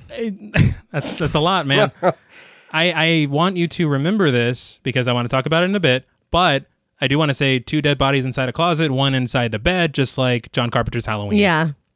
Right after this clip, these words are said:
Speaker 1: Natalie then stumbles upon a room filled with candles. In it, she finds Brenda knocked out on a bed.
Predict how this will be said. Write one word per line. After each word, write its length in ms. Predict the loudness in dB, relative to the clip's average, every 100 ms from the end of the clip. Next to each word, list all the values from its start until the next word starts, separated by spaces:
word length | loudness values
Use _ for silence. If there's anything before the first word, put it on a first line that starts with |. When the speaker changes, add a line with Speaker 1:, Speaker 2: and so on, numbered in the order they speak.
| _ -2
Speaker 1:
Natalie 320 | 0 2 2
then 220 | 2 0
stumbles 540 | 0 -2 0 2 0 0
upon 240 | -2 -2
a 40 | 0
room 220 | 0 -2
filled 220 | -4 -4
with 100 | -4
candles. 560 | -4 -4 -6 -10 -16 -20 _ _ -4
In 160 | 0
it, 240 | 0 0 -6 -20 _
she 140 | -6 0
finds 260 | 0 0
Brenda 300 | -2 -2 -2
knocked 360 | 0 0 0 0
out 200 | 0 0
on 120 | -4
a 60 | -2
bed. 400 | -2 -2 -6